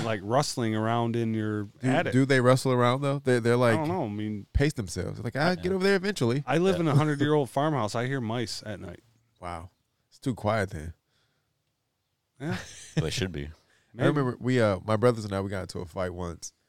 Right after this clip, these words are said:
Speaker 2: Um, and my brother pushed me, and we had our upstairs, it was just a drywall, and I just went through it. So we had this big hole for our, in our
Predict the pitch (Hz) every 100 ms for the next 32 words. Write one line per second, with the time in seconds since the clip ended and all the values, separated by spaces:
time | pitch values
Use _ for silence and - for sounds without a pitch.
0 | _ _ _ _ - 87 85 80 80 _
1 | _ _ _ 87 87 _ - 98 87 107
2 | 107 - 135 135 - 98 92 - _ 101
3 | 110 113 82 - 95 110 101 113 92 -
4 | 110 107 120 101 87 90 101 82 82 -
5 | _ _ _ _ 98 101 90 92 107 98
6 | 107 101 - _ _ - 113 101 101 82
7 | _ _ 113 117 113 110 104 110 104 95
8 | 107 95 104 98 95 78